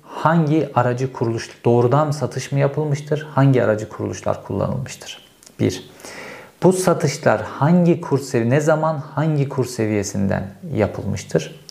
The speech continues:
İki, bu satışlardan kur seviyelerini, o güncel kur seviyelerinde karşılaştırıldığında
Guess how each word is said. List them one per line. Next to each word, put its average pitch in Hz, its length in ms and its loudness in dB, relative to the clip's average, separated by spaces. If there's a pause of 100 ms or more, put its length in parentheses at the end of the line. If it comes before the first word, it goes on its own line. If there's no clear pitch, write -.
(180)
İki, - 280 -4 (720)
bu 170 80 6
satışlardan 139 920 2 (100)
kur 170 100 2
seviyelerini, 120 760 2
o 127 260 2
güncel 135 460 4
kur 139 160 -2
seviyelerinde 107 960 0
karşılaştırıldığında 120 1400 0